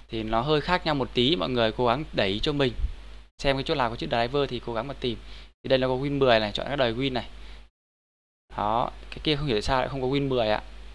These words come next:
Ví dụ đây mình dùng Win mười, sáu tư bit, mình chọn sáu tư bit này. Mọi người Win bảy, chọn Win bảy nhá.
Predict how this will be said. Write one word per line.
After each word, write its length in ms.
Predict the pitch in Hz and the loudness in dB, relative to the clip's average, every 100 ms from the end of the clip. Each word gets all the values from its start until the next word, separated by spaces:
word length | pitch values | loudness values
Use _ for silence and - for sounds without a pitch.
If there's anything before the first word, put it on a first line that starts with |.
| - - | -10 -6
Ví 80 | |
dụ 140 | 135 139 | -2 2
đây 120 | 135 | 2
mình 140 | 127 | 2
dùng 160 | 117 110 | 0 -2
Win 160 | 131 135 | -2 0
mười, 180 | 123 | 0
sáu 140 | 107 113 | 0 -2
tư 120 | 147 | -2
bit, 180 | 151 175 | -2 -4
mình 80 | - | -6
chọn 120 | - | -8
sáu 160 | - | -8
tư 100 | 113 | -6
bit 160 | 139 170 | -4 -2
này. 100 | 123 - - - - - - - _ _ _ - | -2 -6 -14 -14 -14 -16 -18 -20 _ _ _ -6
Mọi 100 | 117 | 2
người 200 | 113 113 | 2 2
Win 220 | 127 139 | 0 4
bảy, 260 | 123 92 | 4 4
chọn 140 | 95 131 | 0 -4
Win 120 | 139 | 4
bảy 180 | 123 98 | 4 4
nhá. 180 | 131 | 0